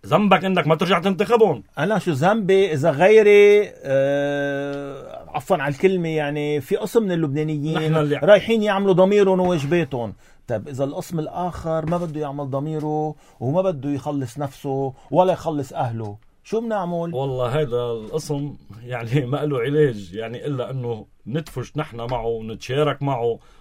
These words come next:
Speaker 1: الهواجس ونوعيه ونحكي نحن وياه و-، ونفهمه أكتر. بكل بساطة اليوم العمال منتشرين على كافة الأراضي اللبنانية.
Speaker 2: مم.
Speaker 1: ورفاقنا وزملائنا موجودين وين ما كان. يا حبيبي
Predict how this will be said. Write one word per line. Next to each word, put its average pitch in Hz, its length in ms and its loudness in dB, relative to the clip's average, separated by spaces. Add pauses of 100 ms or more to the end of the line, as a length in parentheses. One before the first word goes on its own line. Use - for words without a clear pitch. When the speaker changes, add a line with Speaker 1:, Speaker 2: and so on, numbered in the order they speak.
(220)
Speaker 1:
الهواجس 131 760 4
ونوعيه 120 720 -4 (280)
ونحكي 135 380 -6
نحن 131 220 -6
وياه 127 560 -4 (360)
و-، 101 680 -6
ونفهمه 131 500 -2
أكتر. 117 460 -8 (360)
بكل 143 200 -10
بساطة 143 600 -10
اليوم 135 440 -10 (460)
العمال 117 360 -8
منتشرين 123 360 -10
على 104 120 -8
كافة 147 400 -6
الأراضي 127 300 -10
اللبنانية. 117 600 -12
Speaker 2:
مم. 110 220 -10 (760)
Speaker 1:
ورفاقنا 123 520 -2
وزملائنا 120 840 -6
موجودين 131 760 -6
وين 135 140 -4
ما 131 140 -4
كان. 117 300 -12 (1040)
يا 98 60 -8
حبيبي 98 600 -10